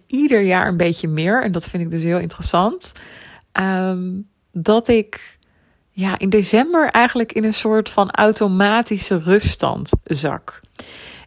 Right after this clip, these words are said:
En, ehm, ik deelde vandaag in mijn stories, mocht je me volgen op Instagram, dat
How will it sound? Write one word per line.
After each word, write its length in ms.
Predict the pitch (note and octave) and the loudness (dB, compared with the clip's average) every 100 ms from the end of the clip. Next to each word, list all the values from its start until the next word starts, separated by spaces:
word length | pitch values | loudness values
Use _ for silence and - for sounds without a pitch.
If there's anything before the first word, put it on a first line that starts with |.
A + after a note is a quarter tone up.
| _ | _
En, 560 | F#3+ F#3+ F#3+ F#3 F#3 - | 2 4 2 2 -2 -6
ehm, 640 | - E3+ E3+ E3+ E3 D#3+ E3 - | -8 -6 -6 -6 -6 -8 -10 -10
ik 140 | - F3 | -6 2
deelde 220 | G3+ G3 | 4 4
vandaag 440 | F3 D#3 D#3 E3 | 0 0 0 0
in 100 | - | -4
mijn 120 | D#3+ D#3+ | -6 -6
stories, 460 | - E3+ E3+ E3 | -4 -2 -2 -4
mocht 220 | E3 E3 | -8 -8
je 60 | - | -6
me 80 | E3 | -4
volgen 240 | - E3+ | -2 0
op 100 | E3+ | 0
Instagram, 540 | - F#3+ E3+ F3 F3+ E3+ | -2 -2 0 0 0 2
dat 300 | F3 E3+ | 0 0